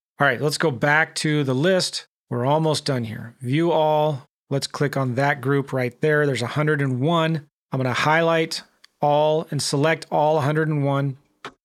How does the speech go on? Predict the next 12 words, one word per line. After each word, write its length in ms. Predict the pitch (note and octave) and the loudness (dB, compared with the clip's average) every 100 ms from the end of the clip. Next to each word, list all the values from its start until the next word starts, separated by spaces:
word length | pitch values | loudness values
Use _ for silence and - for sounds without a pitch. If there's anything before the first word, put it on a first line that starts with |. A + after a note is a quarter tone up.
| _ - | _ -10
More 280 | C#3 C#3 D#3 | -2 2 4
actions. 560 | D3 C#3 - C3+ C3 - _ _ | 4 2 -2 -2 -4 -8 _ _
Send 320 | - - D3+ | -6 0 0
direct 300 | D#3+ D#3 D#3 C3+ | 2 0 0 -2
mail. 380 | B2 A#2 A#2 - _ _ - | -2 -2 -6 -12 _ _ -10
Choose 280 | - D3 D#3+ | -2 0 2
that 140 | F3 | 0
sequence, 480 | E3 F3 E3 D3 C3+ | 0 -2 -2 -4 -4
mail 180 | C#3 D3 | -2 0
sequence 400 | C#3+ D3 C#3+ C#3 | 0 -2 -2 -4
we 80 | C#3 | -4
created. 600 | - C#3+ A#2+ A2+ A#2+ B2+ | -4 -2 -2 -4 -6 -8